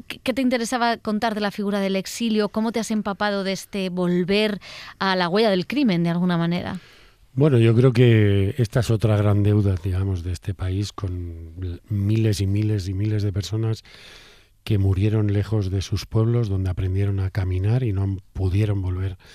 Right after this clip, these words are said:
Speaker 2: a pisarlos. Y a mí también me parece que eso representa no solo el exilio exterior, sino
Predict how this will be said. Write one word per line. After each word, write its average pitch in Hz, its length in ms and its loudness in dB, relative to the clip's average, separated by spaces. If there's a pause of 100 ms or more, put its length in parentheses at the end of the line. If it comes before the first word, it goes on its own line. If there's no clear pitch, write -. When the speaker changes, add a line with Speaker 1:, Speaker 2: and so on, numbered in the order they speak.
(220)
Speaker 2:
a 110 120 0
pisarlos. 123 760 2 (600)
Y 117 140 4
a 110 80 4
mí 135 120 4
también 135 280 4
me 135 120 4
parece 131 260 2
que 131 60 4
eso 135 180 4
representa 117 760 0
no 110 120 2
solo 117 280 2
el 104 80 2
exilio 104 460 0
exterior, 101 460 -2
sino 107 400 -2